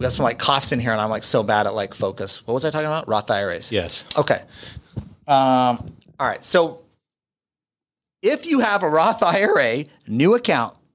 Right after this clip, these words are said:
Speaker 1: you're fifty-seven, I think is the example I gave.
Speaker 2: Yes.
Speaker 1: You're sixty-two.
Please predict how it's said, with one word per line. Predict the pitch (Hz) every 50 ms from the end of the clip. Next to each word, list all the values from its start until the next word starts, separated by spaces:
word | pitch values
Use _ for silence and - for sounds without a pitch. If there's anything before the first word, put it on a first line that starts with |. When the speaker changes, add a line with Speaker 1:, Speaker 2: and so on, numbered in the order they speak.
| _ _ -
Speaker 1:
you're | 120 117
fifty-seven, | - _ - 196 196 - 226 214 - - 214 175 135 113 107
I | 104
think | 104 - 131 123
is | 131 123
the | 135
example | 127 117 135 131 127 127 143 123
I | 120
gave. | 117 113 92 87 - _ - -
Speaker 2:
Yes. | 110 98 -
Speaker 1:
You're | - 123 123
sixty-two. | - - - 233 247 - - - 233 214 - - 160 135 117 120 156 165 -